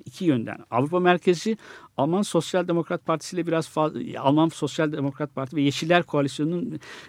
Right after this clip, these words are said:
e, resmi olmayan danışmanı gibiydi. Ondan biraz benim Habermas'a karşı şeyim var. E,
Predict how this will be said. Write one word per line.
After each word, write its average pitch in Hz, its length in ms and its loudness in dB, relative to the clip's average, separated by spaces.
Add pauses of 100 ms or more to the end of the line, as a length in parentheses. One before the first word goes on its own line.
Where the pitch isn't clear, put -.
e, 135 160 2
resmi 175 280 4
olmayan 170 340 8
danışmanı 151 440 8
gibiydi. 113 280 2
Ondan 147 380 6
biraz 113 260 -2
benim 123 200 -2 (140)
Habermas'a 127 580 -4
karşı 123 360 -8
şeyim 127 300 -4
var. 107 140 -12
E, - 380 -12